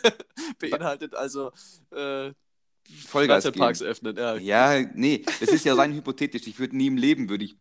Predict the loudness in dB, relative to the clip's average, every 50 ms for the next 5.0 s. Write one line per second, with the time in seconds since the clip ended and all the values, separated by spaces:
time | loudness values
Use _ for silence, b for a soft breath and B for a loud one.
0 | _ _ _ _ -20 -18 -12 -10 -10 -10 -10 -8 -4 -2 0 0 0 -2 -4 -6
1 | -6 -6 -4 -4 -4 -6 -4 -2 -2 -2 0 0 0 0 0 -2 -2 -6 -6 -4
2 | -2 -2 -2 -2 -2 -2 -2 0 0 0 -2 -2 -2 0 2 2 2 2 2 0
3 | 0 0 -2 -2 -4 -6 -4 -4 -4 -4 -6 -6 -6 -4 -4 -4 -6 -8 -12 -10
4 | -8 -8 -8 -6 -4 -4 -4 -2 -2 -2 -2 -2 -2 -4 -6 -6 -6 -8 -8 -8